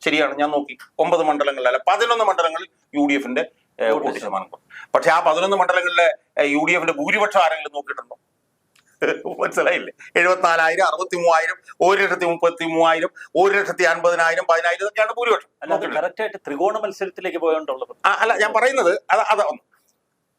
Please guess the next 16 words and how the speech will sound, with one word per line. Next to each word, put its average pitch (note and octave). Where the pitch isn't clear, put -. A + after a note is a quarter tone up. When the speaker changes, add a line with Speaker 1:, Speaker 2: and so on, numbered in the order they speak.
Speaker 1:
സി B3
പി C#4+
എം, C#4
അതായത് A#3
പത്ത്, -
ഒമ്പത് A#3+
അല്ലെങ്കിൽ C4+
പതിനൊന്ന് B3
മണ്ഡലങ്ങളിൽ A#3
കോൺഗ്രസിന്റെ A#3+
വോട്ട് A3
ഷെയർ A#3+
കുറഞ്ഞു G#3
എന്ന് A3+
പറയുമ്പോഴത്തേക്കും G#3+
സി F3+